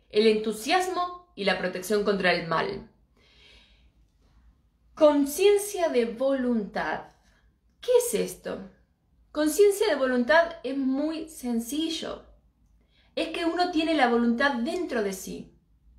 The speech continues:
Entonces, ¿qué pasa? Está la personalidad y dice, "No, qué fastidio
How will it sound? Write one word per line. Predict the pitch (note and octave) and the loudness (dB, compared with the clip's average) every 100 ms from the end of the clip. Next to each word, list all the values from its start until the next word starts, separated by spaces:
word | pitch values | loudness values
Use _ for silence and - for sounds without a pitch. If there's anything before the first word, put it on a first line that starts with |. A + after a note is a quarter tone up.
| - _ _ _ - - | -20 _ _ _ -20 -2
Entonces, | B3 B3 D#4 D#4+ | 0 0 -2 -4
¿qué | - C#4+ | -8 -2
pasa? | A3 F3+ G3 | 0 0 -2
Está | F#3 B3+ | -4 -2
la | C#4 | 0
personalidad | C4 C4+ C#4 C4 C4 C#4+ | 0 -2 -2 -2 -2 -2
y | C#4+ | -2
dice, | B3+ A#3+ B3 | -4 -4 -4
"No, | C4 C#4 C#4+ C4+ A3 G#3+ - - - | -2 0 0 2 0 -2 -10 -20 -14
qué | C4+ | -12
fastidio | C4+ A#3 - B3 C4+ A#3+ G3 F#3 - | -4 -6 -6 -8 -4 -4 -4 -4 -8